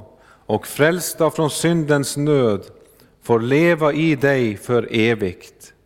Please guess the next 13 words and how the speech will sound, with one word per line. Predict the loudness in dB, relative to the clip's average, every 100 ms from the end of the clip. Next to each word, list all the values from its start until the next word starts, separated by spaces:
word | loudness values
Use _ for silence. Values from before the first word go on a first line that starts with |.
| _ _ _ _ -2
Genom | 0 2 0
din | 2 2 2
son | 0 2 2 2 0
Jesus | 0 0 0 -2 -4
Kristus, | -2 -2 0 -2 -4 -2 -2 -4 -8 -14 _ _
vår | -4 0 2 0
Herre. | 0 0 0 -4 -6 -8 -14 _ _ _ _ _ _ _ _ _
Amen. | -2 0 0 -4 -8 -10 -12 -18 -20 _ _ _ _ _ _ _ _ _ _ _ _ _ _ _ _ _ _ _ _ _ _ _ _ _ _ _ _ _ _ _ _ _ _ _ -20 -20 _ _ _ _ _
Hör | 0 0
Herrens | 2 0 -2 -2
ord | 0 0 -2
på | -2
fastlagssöndagen, | -2 -4 -2 -2 -2 0 -2 0 0 0 -2 -4 -8